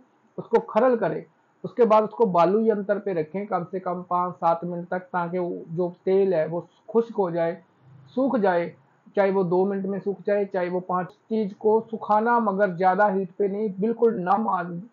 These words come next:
आंच पर, बिल्कुल मध्यम आंच पर इसको सुखाया जाता है, तो उसको बोलते हैं तस्वीया देना। एक भाई का comment था कि शिंगरफ में से पारा कैसे निकालते हैं। आज जो मैं अमल आपको शिंगरफ में से पारा निकालने का बता रहा हूँ, वो, वो अमल है जिस तरीके से हम अपने,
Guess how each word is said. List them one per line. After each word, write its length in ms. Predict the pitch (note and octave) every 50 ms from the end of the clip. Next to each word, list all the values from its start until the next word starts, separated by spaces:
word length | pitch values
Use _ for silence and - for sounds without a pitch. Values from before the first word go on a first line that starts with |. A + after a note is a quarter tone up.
| -
आंच 240 | G3+ F#3+ F#3 F#3 F3+
पर, 380 | - _ - F#3+ F#3 G2+ - - _ _ _ _ G3
बिल्कुल 300 | G#3 A#3+ A3+ B3+ A#3+ G#3
मध्यम 400 | F#3 E3+ F3+ F3+ G#3+ A#3 A#3+ A3+
आंच 140 | G#3 F#3 F#3
पर 260 | - - F#3 F#3 F#3+
इसको 240 | F3+ - - G3+ F3+
सुखाया 380 | - - - F3 F3 F3+ F#3
जाता 280 | F3 F3 E3 D#3+ - F#3+
है, 60 | G#3
तो 100 | G#3+ G#3
उसको 220 | F#3+ - - G#3+
बोलते 320 | F#3+ F3 E3+ D#3 D#3 F3 F#3
हैं 120 | G#3 A3
तस्वीया 400 | - A#3 G#3 - - G#3+ F#3+ E3+
देना। 300 | D#3+ F3+ F3+ F3 - - _ -
एक 160 | G#3 A3 A#3
भाई 200 | G#3+ A#3+ A#3+ A#3+
का 120 | A#3 B3
comment 380 | A#3 A#3+ A3+ A3 A3 A3+ A3+ A3+
था 220 | A3+ A#3 A#3 A#3+
कि 140 | A#3 B3 B3
शिंगरफ 520 | A#3 - - A3 G#3 G#3+ A#3 B3 A#3+ - G#3
में 180 | A3 G#3+ G#3+
से 180 | G#3 - A#3+ A3+
पारा 400 | A#3 - G#3+ G3+ G#3 A3 A3 G#3+
कैसे 360 | G#3+ G3 F3+ E3 - F3+ E3+
निकालते 460 | E3 E3+ - D#3 D#3+ D3+ - - D#3+
हैं। 220 | C#3+ C3+ D#3+ F#3 - _ _ _ _ _ -
आज 200 | G3 A3 B3 A#3
जो 180 | G#3+ B3 B3+ B3
मैं 140 | B3 B3
अमल 260 | A#3+ A#3 A3 A3 A3 A3+
आपको 280 | A3 G#3+ G#3+ - G#3+
शिंगरफ 400 | G3+ - G#3+ G3 G3+ G3+ G3+ G#3
में 160 | G#3+ G3+ G3
से 140 | F#3+ - G#3
पारा 300 | G3 - F#3 F#3 F#3+ F#3+
निकालने 480 | F#3+ G3 F#3+ F#3 F3+ F3 F3+ F#3 F#3 F3+
का 240 | - F#3 F3+ F3+ F3
बता 400 | E3+ E3 E3+ F3 - F3 F3+ F3+
रहा 120 | F3+ F3
हूँ, 260 | E3+ E3+ F3 G3 F#3+
वो, 100 | F#3+ F#3+
वो 340 | F#3 F3+ F3 F3+ G#3 A#3 A#3
अमल 240 | A3 G3+ F#3+ F#3 F3+
है 180 | F#3 F#3+ F#3
जिस 180 | F3 F#3+ F#3 F#3
तरीके 440 | - _ _ F#3+ F#3 F3+ - F#3+ F3+
से 120 | F#3 G3+
हम 180 | F#3+ G3 A#3 A#3+
अपने, 540 | A#3 G#3 G3 - G3 F#3+ F#3+ F#3 F#3 -